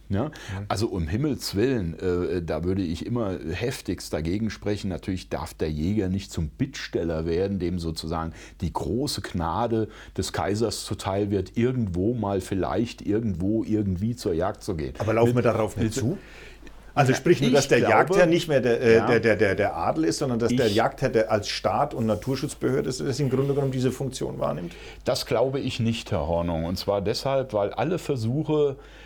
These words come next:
Speaker 1: äh, übrigens weit über das Thema Jagd hinaus, es am Schluss sozusagen ausschließlich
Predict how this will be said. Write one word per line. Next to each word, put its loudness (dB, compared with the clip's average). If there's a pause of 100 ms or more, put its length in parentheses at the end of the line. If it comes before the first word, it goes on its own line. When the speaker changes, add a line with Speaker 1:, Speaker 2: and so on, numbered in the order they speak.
(180)
Speaker 1:
äh, 6
übrigens -2
weit 0
über 0
das -2
Thema -2
Jagd 0
hinaus, 0
es -6
am -2
Schluss -4
sozusagen -2
ausschließlich -4